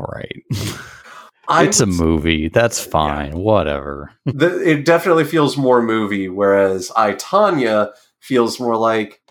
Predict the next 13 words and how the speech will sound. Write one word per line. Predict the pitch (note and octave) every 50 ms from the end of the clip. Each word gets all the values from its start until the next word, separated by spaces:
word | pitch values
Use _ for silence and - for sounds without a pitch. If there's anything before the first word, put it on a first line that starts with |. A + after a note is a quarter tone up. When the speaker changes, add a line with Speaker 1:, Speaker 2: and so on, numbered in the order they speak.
| _ _ _ _
Speaker 2:
yeah, | - D#4+ B3+ G#3+
we're | F#3+ F#3 F#3+ F3
gonna | F3+ F3+ E3 D3 C#3
embellish | B2+ A2+ G#2 A#2 A2+ A#2 A#2+ B2 B2 A#2+ A#2 A#2 A#2 - -
and, | C3 A#2+ A2+ A2+
you | A2 G#2+
know, | A2 G#2+
make | A2+ A#2 A#2 A2+
it | A#2 A2
a | G#2+
fun, | G#2 - - - B2+ A#2 A#2 A2+
interesting | A2 G#2+ A2 G#2+ - G#2+ - - G#2+ G2+ G2
narrative | G2+ G#2+ A2 G#2+ G#2+ G#2+ G2+ G#2 G2+ G2 G2 G2+ G2+ G2+ -